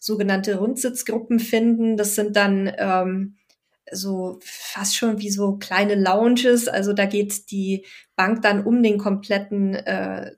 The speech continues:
Tisch herum. Und, ähm, selten, aber kommt auch jetzt ab und zu mal vor, findet man auch Längsbänke. Die sind ganz praktisch, weil die halt nicht nur dann so ein bisschen Platz für Besucher bieten, die sich vielleicht jetzt nicht mit an den K-,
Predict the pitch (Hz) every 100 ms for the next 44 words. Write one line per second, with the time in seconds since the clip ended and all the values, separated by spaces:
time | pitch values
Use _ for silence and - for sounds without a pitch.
0 | _ - 240 - 190 185 208 262 269 269
1 | - - - - _ _ _ - 214 214
2 | 208 208 208 202 208 196 190 190 190 196
3 | 196 - _ _ _ - 202 214 226 269
4 | 277 269 254 247 247 247 - - 202 196
5 | 196 - 214 226 226 - 202 226 262 247
6 | 233 233 - 226 220 214 226 214 202 202
7 | - 196 196 202 - - - 208 208 202
8 | 196 196 196 196 190 220 220 - 180 175
9 | 175 180 170 175 _ - - - _ _
10 | - 214 214 262 262 233 226 - 202 208
11 | - 269 262 - 214 208 208 214 214 208
12 | 208 226 220 233 220 202 208 202 202 202
13 | 202 208 220 208 208 214 214 - 214 202
14 | 196 214 214 277 269 226 226 233 247 240
15 | 233 214 208 214 202 208 208 208 254 254
16 | 247 - 226 226 226